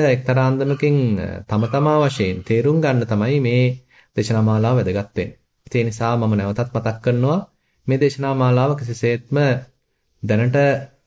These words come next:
වැඩ වාසය කරන රහතන් වහන්සේලාට අභියෝග කරන්න කරන දේශනා මාලාවක් නෙමෙයි. අපි භාවනාවක් වඩන යෝගාවචරයන් වශයෙන් මෙම දේශනාවේ අන්තර්ගත මේ බුදුරජාණන් වහන්සේ පෙන්නන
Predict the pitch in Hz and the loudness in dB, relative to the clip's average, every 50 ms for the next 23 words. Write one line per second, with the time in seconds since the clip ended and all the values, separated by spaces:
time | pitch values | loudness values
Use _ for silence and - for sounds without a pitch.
0 | _ - 104 101 101 110 110 120 120 123 123 - 135 131 131 131 127 135 139 127 | _ -4 -2 0 0 2 2 2 2 0 0 0 0 0 0 2 0 0 0 -2
1 | 113 110 107 120 117 117 117 113 120 117 113 120 123 123 123 113 104 107 120 131 | -2 -2 -2 -2 -2 0 0 0 0 0 0 0 2 2 2 2 2 2 2 2
2 | 135 135 127 120 123 113 110 101 98 101 117 147 160 - _ _ _ _ _ _ | 2 2 0 0 0 0 0 0 0 0 0 -2 -2 -6 _ _ _ _ _ _
3 | _ _ _ _ _ _ - - 127 120 117 120 117 113 104 107 110 110 110 110 | _ _ _ _ _ _ -2 0 0 0 2 2 2 2 0 0 0 0 0 2
4 | 110 107 104 104 98 95 90 85 - - 95 95 98 110 131 175 190 - - _ | 2 2 2 2 2 0 -2 -4 -4 -4 -2 0 0 2 2 2 0 -2 -6 _
5 | _ _ _ _ _ _ _ _ _ _ _ _ - 113 117 120 143 143 139 135 | _ _ _ _ _ _ _ _ _ _ _ _ -8 -6 -4 -2 0 2 2 2
6 | 131 120 - 73 - - _ _ _ _ _ _ _ _ _ _ - 110 101 107 | 2 0 0 -2 -6 -14 _ _ _ _ _ _ _ _ _ _ -6 -4 -2 0
7 | 113 120 127 135 135 139 139 139 139 131 139 143 143 139 135 127 117 113 117 135 | 0 2 2 2 2 2 2 0 0 0 0 0 0 2 2 2 2 2 2 2
8 | 151 160 160 147 147 135 127 123 117 117 110 104 92 95 - 98 90 87 90 110 | 2 2 2 2 2 2 2 2 2 2 0 -2 -2 -2 -2 -4 -2 -2 -2 -2
9 | 151 175 - - _ _ _ _ _ _ _ _ _ - 110 113 123 135 147 147 | -4 -4 -6 -10 _ _ _ _ _ _ _ _ _ -4 -2 0 2 2 2 4
10 | 147 143 143 147 143 143 143 143 143 147 143 139 131 123 127 127 135 139 139 131 | 2 2 2 0 -2 0 0 2 2 2 2 2 2 2 2 2 0 0 -2 0
11 | 143 139 139 151 143 135 127 120 110 110 107 113 123 123 131 131 131 135 131 131 | -2 -2 0 0 0 2 2 0 2 2 2 2 4 4 4 2 2 0 2 2
12 | 127 131 127 127 127 131 131 139 135 135 131 117 113 117 120 123 127 131 | 2 2 4 2 2 2 2 0 -2 0 -2 -2 0 0 0 0 2 2